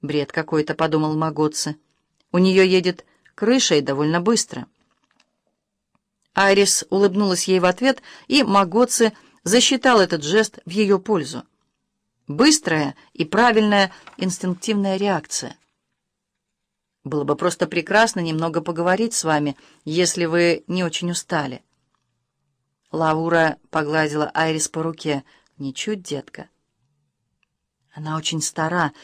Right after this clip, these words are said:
шепнула Мэгги Холланд Джина, когда тот последовал за ней на кухню. Мэгги поставила чайник на огонь и стала расставлять на подносе фарфоровые чашки. Они позвякивали, потому что у нее дрожали руки.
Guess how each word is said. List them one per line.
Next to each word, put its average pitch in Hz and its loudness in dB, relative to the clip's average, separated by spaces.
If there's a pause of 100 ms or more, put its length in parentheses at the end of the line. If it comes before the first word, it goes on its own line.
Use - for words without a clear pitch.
(120)
шепнула 156 -2
Мэгги 156 -2
Холланд 165 0 (340)
Джина, 233 0 (360)
когда 147 -4
тот 208 -2
последовал 170 -2
за 156 -2
ней 156 -2
на 151 0
кухню. 139 -10 (880)
Мэгги 262 4
поставила 214 2
чайник 214 0
на 160 0
огонь 202 -2
и 175 -4
стала 220 2 (220)
расставлять 185 0
на 165 -4
подносе 156 -4
фарфоровые 156 -2
чашки. 156 -6 (520)
Они 202 4
позвякивали, 202 0
потому 165 -2
что 160 -8
у 165 -4
нее 165 -4
дрожали 165 -2
руки. 170 -6